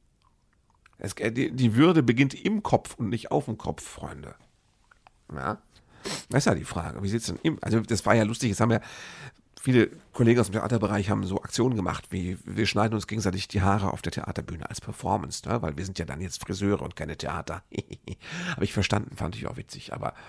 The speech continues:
ähm, das hat dieser, das hat dieser, dieser, dieser Dreck, ich bin, interessiere mich ja nicht für Fußball, ne? Ich sag ja immer, im Fußball nur, wenn mal irgendwie schön live ein Tor zusammenbricht oder sowas. Das, sowas sehe ich gerne. Oder wenn, spektakuläre Verletzungen, sowas. Das ist so, das ist für mich Fußball, da gucke ich auch mal hin.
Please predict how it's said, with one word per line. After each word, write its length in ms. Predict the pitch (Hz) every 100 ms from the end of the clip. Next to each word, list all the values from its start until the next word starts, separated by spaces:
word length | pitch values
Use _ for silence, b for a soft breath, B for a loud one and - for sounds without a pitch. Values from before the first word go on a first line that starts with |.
| B B B B B B _ -
ähm, 640 | 98 - 160 143 - - _ _ _
das 140 | 110 98
hat 100 | 101
dieser, 180 | 101
das 200 | 90 107
hat 100 | 127
dieser, 260 | 180 175 175
dieser, 300 | 170 165 156
dieser 220 | 139 151
Dreck, 240 | 139 - 143
ich 160 | -
bin, 100 | -
interessiere 260 | - - 143
mich 100 | 113
ja 40 |
nicht 120 | 110
für 100 | 104
Fußball, 340 | 87 123 - 78
ne? 200 | 71 143 _ _ _ _ _ _ _ - -
Ich 100 | -
sag 140 | 113
ja 80 | 120
immer, 200 | 107 98
im 280 | - 113 123
Fußball 280 | 151 - 117
nur, 200 | 120 120
wenn 100 | 117
mal 160 | 110
irgendwie 220 | 107 101
schön 320 | 98 - 107 104 B B B
live 380 | 90 101 107 - 92
ein 60 |
Tor 200 | - 110
zusammenbricht 640 | - 98 85 82 - -
oder 120 | 69 78
sowas. 280 | 76 80
Das, 260 | - 80 -
sowas 260 | - 127 98
sehe 100 | 87
ich 140 | 92
gerne. 340 | - 65 73 69
Oder 380 | - 57 - - b b b b b b b
wenn, 300 | - 78 -
spektakuläre 720 | - 117 - 98 104 95 92
Verletzungen, 480 | 90 92 92 - 80
sowas. 280 | 90 110 98
Das 140 | 107 127
ist 120 | 123
so, 180 | 110 196
das 200 | 120 131
ist 80 |
für 80 | -
mich 160 | 101 95
Fußball, 320 | 131 - 104
da 100 | 104
gucke 200 | - 131
ich 100 | 92
auch 80 | 92
mal 120 | 87
hin. 220 | 104 -